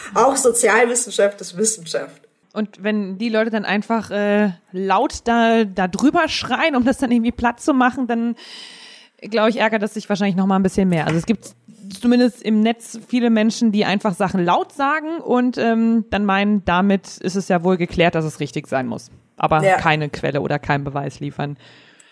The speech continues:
Speaker 2: Okay, Pia, mir raucht der Kopf so ein bisschen. Das waren, <laughs> äh, viele, viele Infos zu Verschwörungsideologien, die uns aber auch ein bisschen weitergebracht haben. Vor allem das über die,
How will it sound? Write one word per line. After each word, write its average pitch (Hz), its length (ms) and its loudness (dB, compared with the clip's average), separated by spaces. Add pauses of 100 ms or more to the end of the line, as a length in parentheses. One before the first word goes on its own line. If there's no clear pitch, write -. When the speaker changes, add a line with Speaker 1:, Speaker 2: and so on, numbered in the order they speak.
(640)
Speaker 2:
Okay, 320 320 0
Pia, 208 300 -2
mir 202 160 0
raucht 240 180 2
der 233 100 0
Kopf 226 240 -2
so 311 100 0
ein 311 100 0
bisschen. 330 320 -4
Das 262 240 0
waren, 233 480 2
<laughs> - 20 -14
äh, 208 280 2 (180)
viele, 392 280 0
viele 320 220 2
Infos 214 520 -4
zu 220 160 -2
Verschwörungsideologien, 254 1600 0
die 240 280 0
uns 247 180 0
aber 220 180 0
auch 226 40 2
ein 226 80 0
bisschen 226 180 0
weitergebracht 202 640 0
haben. 156 200 -2
Vor - 200 -2
allem 220 340 4
das 202 320 0
über 202 240 0
die, 196 400 0